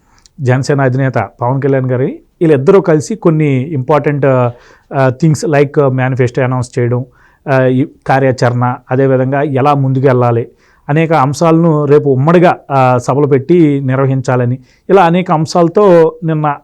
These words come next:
ఆ యొక్క మీటింగ్ జరిగింది రెండున్నర గంటల పాటు అని సమాచారం. ఏదేమైనప్పటికీ మీ అభిప్రాయం ఏంటి? వీరి కలయిక, ఆ, వైసీపీ పార్టీకి మేలు అంటారా, కీడు అంటారా? వైసీపీ అనుకున్నదైతే ఇప్పుడు సాధించలేకపోతుంది, అనేక రకాలుగా ప్రయత్నం చేస్తుంది.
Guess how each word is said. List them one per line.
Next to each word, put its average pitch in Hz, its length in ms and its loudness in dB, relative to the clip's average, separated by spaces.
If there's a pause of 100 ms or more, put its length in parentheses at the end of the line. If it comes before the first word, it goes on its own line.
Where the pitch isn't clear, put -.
ఆ 143 60 0
యొక్క 143 220 2
మీటింగ్ 143 420 -2
జరిగింది 151 520 0
రెండున్నర 135 500 -2
గంటల 135 260 -2
పాటు 131 200 -2
అని 170 340 -2 (220)
సమాచారం. 120 500 -2 (560)
ఏదేమైనప్పటికీ 196 680 2
మీ 175 180 2
అభిప్రాయం 190 440 4
ఏంటి? 170 340 2
వీరి 165 180 4
కలయిక, 170 380 0 (760)
ఆ, 143 180 2
వైసీపీ 156 460 2
పార్టీకి 170 400 0
మేలు 160 360 2
అంటారా, 156 380 0
కీడు 170 340 2
అంటారా? 147 380 2
వైసీపీ 180 520 2
అనుకున్నదైతే 170 600 2
ఇప్పుడు 160 160 -2
సాధించలేకపోతుంది, 151 880 0
అనేక 156 240 -2
రకాలుగా 160 400 0
ప్రయత్నం 165 440 -2
చేస్తుంది. 139 520 -4